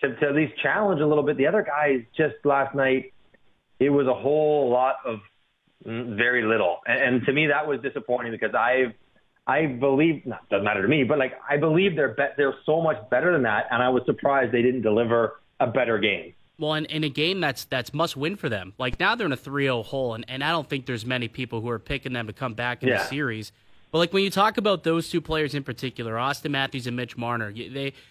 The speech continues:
Speaker 2: you know, we, we praised them all season long, both last year
Speaker 1: Mm-hmm.
Speaker 2: and this year, and then they come up and, and lay eggs in the playoff year after year. Why doesn't their game translate in the most crucial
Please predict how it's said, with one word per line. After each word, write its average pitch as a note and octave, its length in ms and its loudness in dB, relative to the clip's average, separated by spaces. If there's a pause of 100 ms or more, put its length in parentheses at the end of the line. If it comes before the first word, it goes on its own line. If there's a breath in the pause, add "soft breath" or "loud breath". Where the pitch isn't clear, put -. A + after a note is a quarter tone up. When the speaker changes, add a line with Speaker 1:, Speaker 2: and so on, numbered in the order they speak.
(140)
Speaker 2:
you D3+ 100 0
know, D3 160 2
we, C#3 220 0
we D3+ 180 0
praised E3+ 440 -2
them D#3+ 180 -2
all D#3 320 0
season C#3+ 400 -6
long, C3+ 280 -2
both B2 200 -4
last C3 260 -2
year B2+ 280 2
Speaker 1:
Mm-hmm. E3 80 -4
Speaker 2:
and C3 180 -4
this C#3+ 180 -6
year, A#2 280 -6
and B2+ 160 -6
then B2+ 180 -4
they B2+ 140 -6
come C#3 280 -6
up C3+ 200 -4
and, B2 200 -8
and B2+ 140 -10
lay C3+ 200 -6
eggs C#3 300 -6
in B2+ 60 -4
the B2 80 -4
playoff C3 540 -4
year C3+ 240 -4
after C3 180 -4
year. A#2+ 380 -4 (320 soft breath)
Why A3+ 300 2
doesn't A#3 340 0
their G3+ 120 0
game C#3+ 420 -4
translate C3 840 -6 (140)
in C#3+ 100 -4
the C#3+ 60 -2
most C3+ 300 -4
crucial D#3 600 -2